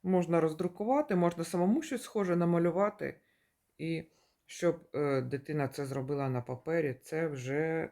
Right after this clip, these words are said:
за... Вашим бажанням, за вашими можливостями. Моя задача дати вам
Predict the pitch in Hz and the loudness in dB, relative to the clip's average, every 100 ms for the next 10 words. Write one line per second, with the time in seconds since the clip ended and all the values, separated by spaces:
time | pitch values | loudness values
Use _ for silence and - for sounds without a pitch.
0 | - 127 139 151 160 _ _ _ _ _ | -10 -8 -4 -4 -6 _ _ _ _ _
1 | _ _ _ _ _ _ 135 135 151 147 | _ _ _ _ _ _ -6 2 2 2
2 | 143 135 147 160 208 233 220 151 143 147 | -4 -2 0 2 4 4 2 2 -2 -2
3 | 156 160 147 139 127 127 123 123 - 131 | -4 -6 -6 -6 -6 -6 -6 -6 -10 -10
4 | 135 160 214 208 165 170 170 151 135 165 | -6 -4 -4 -4 -6 -6 -8 -10 -8 -10
5 | 165 139 139 151 | -10 -12 -10 -10